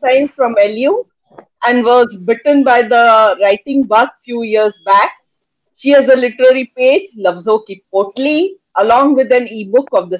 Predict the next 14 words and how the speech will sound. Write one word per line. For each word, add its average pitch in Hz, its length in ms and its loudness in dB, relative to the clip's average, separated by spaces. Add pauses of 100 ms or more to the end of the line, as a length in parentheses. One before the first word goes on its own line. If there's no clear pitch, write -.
(120)
same 180 280 -8
name। 262 220 0 (720)
Some 381 160 2
of 381 140 -2
her 370 160 -2 (140)
poems 254 300 2
have 254 160 -2
been 254 280 -6
published 202 400 -4
in 226 80 0 (100)
various 208 320 -2
newspapers 202 680 -6
and 190 140 -4
magazines। 185 800 -8